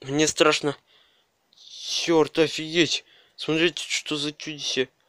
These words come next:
А! Фух, мне просто он меня не отпускает, друзья. Он меня не отпускает. Черт. Я не знаю, что делать. Сейчас попробую потихоньку подвинуться.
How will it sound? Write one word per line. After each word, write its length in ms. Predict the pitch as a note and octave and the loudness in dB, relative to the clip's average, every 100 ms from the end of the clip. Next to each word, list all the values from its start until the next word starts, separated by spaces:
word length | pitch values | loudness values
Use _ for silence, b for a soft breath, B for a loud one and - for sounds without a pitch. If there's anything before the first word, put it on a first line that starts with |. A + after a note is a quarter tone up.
| B B B | B B B
А! 280 | E3+ G#3 G3+ - _ _ _ | 6 8 8 2 _ _ _
Фух, 460 | - - - C#3+ D3 | -20 -12 -4 -4 -2
мне 220 | D#3+ E3 | 0 2
просто 340 | D#3 E3+ - F3 | 2 0 4 4
он 140 | F3+ | 6
меня 180 | F#3 F3+ | 6 6
не 60 | |
отпускает, 480 | F3 - D#3+ - D#3+ | 6 4 0 4 6
друзья. 360 | C#3+ C3+ C#3 B2+ _ _ _ _ _ _ | 4 4 4 4 _ _ _ _ _ _
Он 140 | - C#3+ D#3+ | -4 2 4
меня 200 | F3+ E3+ | 6 8
не 80 | E3+ | 8
отпускает. 720 | E3 - C#3+ - C3+ B2 - - _ _ _ _ _ _ _ | 6 2 0 6 8 6 0 -14 _ _ _ _ _ _ _
Черт. 400 | - B2+ A#2 - - _ _ _ _ _ _ _ _ _ _ _ _ - - | 2 2 2 -6 -20 _ _ _ _ _ _ _ _ _ _ _ _ -14 -4
Я 100 | A#2+ | -2
не 80 | |
знаю, 160 | A#2+ B2 | 0 -2
что 160 | - A#2+ | -2 -2
делать. 340 | A#2+ A2+ - b b b b _ - | 2 2 0 b b b b _ -8
Сейчас 160 | C#3+ | -4
попробую 480 | C#3+ C#3 D3+ D3 - _ | -4 2 6 6 4 _
потихоньку 540 | C#3+ - D3 D3 B2+ - | -10 -6 -2 -2 -4 0
подвинуться. 680 | D3 C#3 C#3+ C#3+ C#3 - | 0 2 0 -2 -4 -6